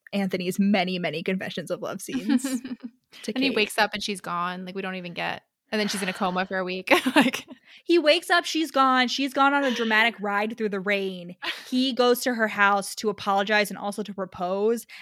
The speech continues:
Speaker 1: And then he's like, "Oh my God, she went for a rain." 'Cause they met, they were like, Anthony was doing a dramatic ride in the park.
Speaker 2: Mm-hmm.
Speaker 1: And then Kate was, like, also riding in the park. And, like, that's how, she was, like, the mysterious, like, whatever. And, like, that's how they
Speaker 2: Yeah.
Speaker 1: met. In isol-, in, like, just treating the scenes as they are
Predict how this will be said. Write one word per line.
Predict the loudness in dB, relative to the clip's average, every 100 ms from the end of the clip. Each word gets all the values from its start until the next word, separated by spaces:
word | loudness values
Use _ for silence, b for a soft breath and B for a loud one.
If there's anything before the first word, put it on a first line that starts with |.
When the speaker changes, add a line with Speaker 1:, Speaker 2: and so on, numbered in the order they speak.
| B
Speaker 1:
And | -4
then | -2
he's | -2 -4
like, | -2
"Oh | 0
my | 4
God, | 4
she | 2 0
went | 0
for | 0
a | 2
rain." | 2 0
'Cause | 4
they | 6
met, | 6 8 8 6 -2 B B
they | 2
were | 4
like, | 4 2 -2
Anthony | -4 0 0
was | 0 -4 _
doing | 2 4
a | 4
dramatic | 4 4 4 6
ride | 4 4
in |
the | 0
park. | 0 0 2 -2
Speaker 2:
Mm-hmm. | -4
Speaker 1:
And | -2
then | -2
Kate | 0 0 0
was, | -4
like, | 0
also | 0 0 -2
riding | 0 0 -2
in | -4
the | -6
park. | -4 -4 -4
And, |
like, | -6 -2
that's | -4 -4
how, | -12 -12 -6
she | 0
was, | 2
like, | 0
the | -2
mysterious, | -4 -4 -2 -2 0 -2 -6
like, | -8 -8
whatever. | -6 -6 -6 -8
And, | -6
like, | -4
that's | -4 -4
how | -6
they | -6
Speaker 2:
Yeah. | -8
Speaker 1:
met. | -8 -10 _ _ -4
In | 0 2
isol-, | 2 2 -2 -4
in, | 2 4 4
like, | 2 0 0
just | 0 0 0
treating | -4 -2 0
the | -2
scenes | -2 -4 -2 -4
as | -4 -6 -4
they | -6
are | -4 -6 -8 -10